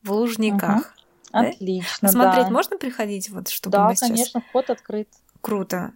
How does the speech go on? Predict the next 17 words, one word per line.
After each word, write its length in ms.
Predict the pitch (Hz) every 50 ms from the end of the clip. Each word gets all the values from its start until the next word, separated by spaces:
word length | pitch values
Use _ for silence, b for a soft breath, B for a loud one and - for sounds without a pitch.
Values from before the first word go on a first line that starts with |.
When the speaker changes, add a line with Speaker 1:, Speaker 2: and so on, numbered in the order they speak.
| _ _ -
Speaker 1:
Всё, 340 | - - - 202 196 185
Speaker 2:
Мгм. 80 | 208 202
Speaker 1:
тогда 340 | 202 208 196 196 208 208 196
все, 220 | 196 - - 214
кто 160 | - - 208
будут 240 | 190 185 190 185 -
в 40 | -
Москве 540 | 185 190 - - - 220 233 277 320 330 285
в 80 | -
конце 300 | - - 196 190 - 370
Speaker 2:
<laughs> 180 | 349 202 202 202
Speaker 1:
месяца, 440 | - 254 294 - 254 233 - - 220
приходите 760 | - - 208 196 - 220 202 190 208 240 254 247 - 240 220
в 80 | 202 196
Лужники 420 | 196 202 196 202 196 190 - 240 262
смотреть 600 | - - 220 190 196 - - 208 208 226 220 233
на, 540 | 214 202 196 196 196 196 196 190 190 185